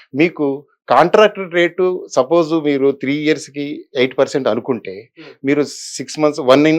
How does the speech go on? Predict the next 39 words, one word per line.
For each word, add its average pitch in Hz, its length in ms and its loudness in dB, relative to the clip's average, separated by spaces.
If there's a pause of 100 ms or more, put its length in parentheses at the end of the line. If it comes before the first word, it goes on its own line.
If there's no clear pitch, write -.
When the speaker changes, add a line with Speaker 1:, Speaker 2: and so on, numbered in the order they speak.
(120)
Speaker 1:
వన్ 131 120 4
and 147 100 6
half 147 200 6
year 160 180 4
తర్వాత 143 320 2
మీరు 113 220 -2
వెళ్ళి 131 200 -2
క్యాన్సిల్ 127 380 -2
చేయాలి 123 380 2
అంటే, 98 200 -8 (400)
మీకు 156 240 0
అప్పటి 175 380 0
వరకు 160 300 4 (260)
వచ్చే 139 280 2 (200)
రేటు, 139 320 4 (500)
దాని 175 300 4
మీద 180 120 4 (180)
పెనాల్టీ 143 440 6 (260)
డిడక్ట్ 127 300 2
చేసి 123 280 -2
మీకు 135 160 -4
ఇవ్వడం 127 260 2
జరుగుతుంది. 98 380 -12 (200)
Speaker 2:
ఓకే. - 120 -20 (420)
Speaker 1:
అదే 165 400 4 (160)
బాండ్ 185 360 4
విషయంలో 120 380 0 (280)
అది 139 140 -2 (400)
స్టాక్ 139 340 -2
ఎక్స్‌చేంజ్‌లో 151 380 -4
లిస్టెడ్ 139 300 0 (100)
కాబట్టి, 104 380 -6 (200)
Speaker 2:
Hmm. 160 160 -20 (160)
Speaker 1:
మీరు 160 180 4 (160)
any 175 240 2
point 147 300 2
of - 40 -12 (120)
time 113 240 0
దాన్ని 131 240 -2